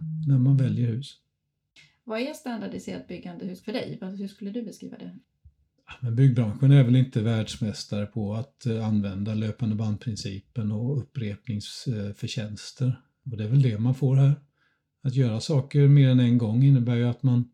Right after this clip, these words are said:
Speaker 1: gör det förmodligen lite bättre, både kvalitativt men också effektivt, eh, på ett annat sätt. Om man gör det en andra gång och en tredje gång och en tionde gång.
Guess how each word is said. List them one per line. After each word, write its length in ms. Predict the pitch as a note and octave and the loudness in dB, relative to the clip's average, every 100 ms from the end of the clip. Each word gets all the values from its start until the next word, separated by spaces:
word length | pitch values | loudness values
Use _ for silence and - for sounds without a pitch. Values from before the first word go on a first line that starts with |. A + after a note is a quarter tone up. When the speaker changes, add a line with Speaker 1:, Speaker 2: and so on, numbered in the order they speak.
| _ | _
Speaker 1:
gör 200 | C#3+ C#3 | 4 4
det 80 | A#2+ | 4
förmodligen 480 | - C3+ A#2 A2 A#2+ | 6 6 6 2 4
lite 220 | C#3 C#3 | 4 2
bättre, 580 | A2+ G#2+ _ _ B2+ C#3 C#3 _ _ _ _ - | -4 -6 _ _ 0 0 -2 _ _ _ _ -8
både 320 | B2+ B2+ A2 | -4 -2 -4
kvalitativt 760 | - C3+ G#2+ C3+ C#3+ C3 - | -2 -2 -2 -4 0 0 0
men 120 | C3 B2 | -2 -2
också 440 | A2 - C3+ C3+ | -4 -8 -6 -4
effektivt, 800 | C#3 A#2+ - A#2+ A2 _ - - _ | -4 -6 -4 -4 -4 _ -20 -20 _
eh, 200 | C#3+ A2+ | -8 -8
på 160 | A#2 C#3+ | -10 -10
ett 100 | C#3 | -6
annat 180 | A#2 G#2 | -6 -6
sätt. 340 | B2 - _ | -10 -10 _
Om 80 | B2+ | -8
man 120 | A#2 | -6
gör 140 | A#2 A2 | -4 -4
det 200 | A2+ A2+ - | -8 -8 -6
en 140 | A#2+ | -2
andra 300 | A#2+ G#2+ G#2 | 0 -2 -2
gång 220 | B2+ B2 | 0 0
och 60 | A#2 | 0
en 60 | A#2 | -2
tredje 360 | B2 A2 G#2 | -2 -2 -2
gång 220 | B2 A#2 | -2 -2
och 80 | A2+ | -2
en 160 | A#2 A#2+ | -4 -6
tionde 400 | _ A#2+ G2+ A#2 | _ -4 -2 -2
gång. 260 | B2+ C3+ | -2 -4